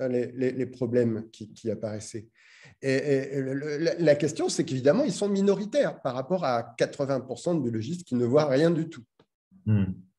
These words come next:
Speaker 1: Et ça, c'est autre chose. Mais tu vois, il y a là des, des biologistes, euh, célèbres, euh, plusieurs dans, dans cette, euh, je vais pas les nommer, mais dans, dans cette assemblée, et ils, ils sont matures, ils, ils voient les problèmes qui se posent.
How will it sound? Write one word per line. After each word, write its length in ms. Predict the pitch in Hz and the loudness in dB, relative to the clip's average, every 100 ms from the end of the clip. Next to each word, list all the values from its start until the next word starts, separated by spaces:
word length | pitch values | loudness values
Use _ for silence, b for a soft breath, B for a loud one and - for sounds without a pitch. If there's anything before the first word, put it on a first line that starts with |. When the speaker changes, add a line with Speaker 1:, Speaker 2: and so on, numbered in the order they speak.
| _ _ _ | _ _ _
Speaker 1:
Et 320 | 127 123 123 120 | -8 -6 -6 -8
ça, 320 | - - 175 | -4 2 2
c'est 220 | 170 139 | 2 -4
autre 220 | 135 - | -4 -6
chose. 440 | 156 123 110 113 _ - | -10 -10 -14 -16 _ 2
Mais 220 | 143 143 | 4 4
tu 120 | 143 | 4
vois, 180 | 135 214 | 4 6
il 60 | 180 | 6
y 60 | 139 | 6
a 240 | 131 131 | 6 4
là 300 | 131 147 131 | 4 2 2
des, 220 | 120 113 | 0 -6
des 160 | 110 113 | -6 -8
biologistes, 640 | 113 123 123 127 143 135 | -4 0 0 0 -4 -2
euh, 220 | 110 104 | -2 -2
célèbres, 720 | - - 104 185 170 120 120 113 - b b b _ 107 | -6 -4 6 6 8 4 2 -4 -12 b b b _ -12
euh, 40 | |
plusieurs 600 | - 135 120 156 175 147 | -6 -4 2 6 8 8
dans, 180 | 131 120 | 4 2
dans 220 | 117 113 | 0 -6
cette, 200 | - 117 110 | -8 -8 -2
euh, 100 | 110 107 98 90 - | -2 -2 -6 -8 -16
je 80 | 117 | -6
vais 100 | 120 | -2
pas 140 | 113 123 | 0 2
les 140 | 123 | 2
nommer, 260 | 135 165 190 | 2 2 2
mais 160 | 147 | 2
dans, 480 | 123 123 117 117 123 - | 0 -2 -4 -8 -12 -10
dans 100 | 117 | -8
cette 240 | - 117 | -8 -10
assemblée, 440 | 117 - 120 143 226 | -10 -8 -6 -4 -2
et 280 | 170 139 135 | 0 -2 -2
ils, 600 | 139 143 147 165 143 147 | -4 -6 -8 -10 -8 -8
ils 40 | |
sont 180 | - 196 | -2 0
matures, 540 | 196 180 180 339 156 135 | 2 0 2 0 0 -4
ils, 360 | 131 131 170 | -14 -14 -12
ils 80 | 151 | -4
voient 240 | - 247 196 | 2 2 0
les 120 | 127 | -6
problèmes 460 | - 135 127 131 | -8 -12 -8 -10
qui 120 | - - | -10 -18
se 60 | - | -20
posent. 320 | - - 120 | -18 -18 -20